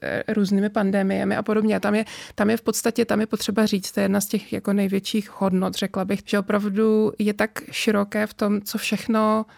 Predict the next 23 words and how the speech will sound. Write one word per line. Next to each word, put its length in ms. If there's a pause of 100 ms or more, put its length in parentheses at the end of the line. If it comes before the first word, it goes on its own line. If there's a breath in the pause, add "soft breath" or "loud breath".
čeho 200
všeho, 260
všeho 320
si 140
všiml 420
za 140
ty 120
roky, 260
kdy 180
to 140
tvořil, 540 (500 loud breath)
eh, 280
a 120
k 80
čemu 220
všemu 280
se 260
chce 320
vyslovit. 800 (500 loud breath)
A 80
samozřejmě 400
vyslovuje 540
se 420